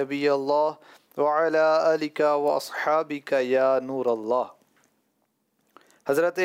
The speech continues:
عبداللہ بن عمرو بن عاص رضی اللہ تعالی عنہ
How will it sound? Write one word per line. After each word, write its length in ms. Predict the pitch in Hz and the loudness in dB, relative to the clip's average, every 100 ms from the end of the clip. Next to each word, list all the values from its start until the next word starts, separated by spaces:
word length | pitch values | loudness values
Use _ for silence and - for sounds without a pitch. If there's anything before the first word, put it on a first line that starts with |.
| 180 | 0
عبداللہ 400 | 156 139 151 151 | 0 0 0 2
بن 220 | 160 156 | 0 0
عمرو 380 | 151 139 156 160 | -2 0 0 -2
بن 120 | 151 | -2
عاص 440 | 147 127 139 147 - - - _ _ _ _ _ _ _ 135 | -2 0 0 -2 -8 -20 -20 _ _ _ _ _ _ _ -6
رضی 180 | 151 | 0
اللہ 360 | 156 147 160 156 | 0 2 0 0
تعالی 440 | 151 143 143 147 | -2 2 2 2
عنہ 360 | 151 151 139 | 0 0 -2